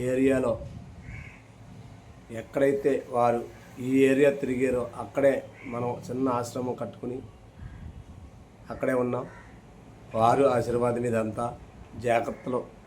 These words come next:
మనిషి చాలా జాగ్రత్తగా ఉండాలి. ముఖ్యంగా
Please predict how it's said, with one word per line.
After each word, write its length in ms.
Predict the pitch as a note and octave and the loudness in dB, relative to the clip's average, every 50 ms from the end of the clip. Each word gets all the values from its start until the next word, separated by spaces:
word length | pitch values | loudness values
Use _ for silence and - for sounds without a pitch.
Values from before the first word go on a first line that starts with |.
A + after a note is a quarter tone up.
| - - - - - - - - - - - - | -20 -20 -20 -20 -20 -20 -20 -20 -20 -20 -14 -8
మనిషి 260 | A#2+ A#2 A#2 A#2 - - - | -6 -4 -4 -6 -6 -8 -6
చాలా 260 | - A#2 A2+ A#2+ A#2+ | -4 -2 0 2 2
జాగ్రత్తగా 460 | A2+ A#2 A#2 A2+ A#2 A2+ - - A#2+ | 2 2 2 2 0 -2 -4 -8 -6
ఉండాలి. 300 | A2+ A2 A2 G#2+ G#2+ A2 - - - - - - - - - - - - - - - - - - - - - - - - | -4 -4 -2 -4 -4 -6 -8 -10 -14 -16 -18 -16 -16 -16 -16 -16 -16 -16 -18 -18 -18 -18 -20 -20 -20 -20 -20 -20 -16 -12
ముఖ్యంగా 500 | B2 A2 - - D3 C3 C3+ C3 C3+ A#2+ | -12 -12 -6 -2 2 2 4 4 4 2